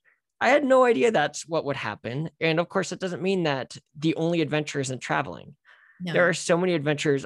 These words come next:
Speaker 1: all around. And some of the greatest adventures I've had is just right in my backyard.
Speaker 2: Mm-hmm.
Speaker 1: Like, well, I can't think of one off the top of my head, but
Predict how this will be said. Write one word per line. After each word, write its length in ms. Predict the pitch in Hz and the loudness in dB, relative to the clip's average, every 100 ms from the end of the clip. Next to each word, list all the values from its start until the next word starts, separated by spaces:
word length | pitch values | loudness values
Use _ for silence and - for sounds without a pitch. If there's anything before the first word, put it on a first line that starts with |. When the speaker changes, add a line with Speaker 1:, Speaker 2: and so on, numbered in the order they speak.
| - | -4
Speaker 1:
all 240 | 147 165 | 0 0
around. 340 | 147 147 139 123 | 0 -2 -4 -8
And 160 | 127 | -10
some 140 | - 160 | -6 -4
of 40 | |
the 80 | 156 | -4
greatest 380 | 139 165 240 139 | -2 -2 -2 -4
adventures 420 | 117 120 131 131 | -6 -8 -6 -4
I've 140 | 127 | -4
had 220 | 123 127 | -2 -2
is 120 | 143 143 | 0 0
just 220 | 147 143 | -2 -4
right 320 | 135 127 147 | -6 -4 -2
in 80 | 156 | -2
my 140 | 147 | -2
backyard. 680 | 147 143 143 143 170 110 - _ _ _ _ _ _ _ 160 | -2 -4 -2 -2 -2 -4 -12 _ _ _ _ _ _ _ -16
Speaker 2:
Mm-hmm. 140 | 151 | -10
Speaker 1:
Like, 520 | 120 120 113 - - - _ _ _ _ _ - | -4 -4 -6 -10 -18 -20 _ _ _ _ _ -14
well, 320 | - 90 120 - _ _ - | -10 -10 -10 -16 _ _ -12
I 40 | |
can't 240 | - 120 107 | -6 -4 -4
think 120 | 117 | -6
of 80 | 127 | -4
one 140 | 123 | -6
off 140 | 117 | -6
the 80 | - | -8
top 240 | - 131 135 | -4 -2 -2
of 60 | |
my 140 | 120 110 | -4 -4
head, 320 | 110 107 156 | -4 -6 -6
but 220 | 123 117 | -4 -4